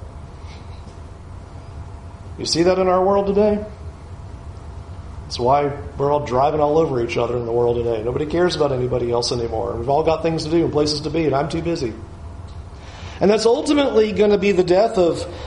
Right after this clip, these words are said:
of the people of God and growing together because of the strong individualism and the shallow fellowship.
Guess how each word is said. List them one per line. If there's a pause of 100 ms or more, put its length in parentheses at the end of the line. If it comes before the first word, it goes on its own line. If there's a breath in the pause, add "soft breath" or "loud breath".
of
the
people
of
God
and
growing
together
because
of
the
strong
individualism (260 loud breath)
and
the
shallow
fellowship.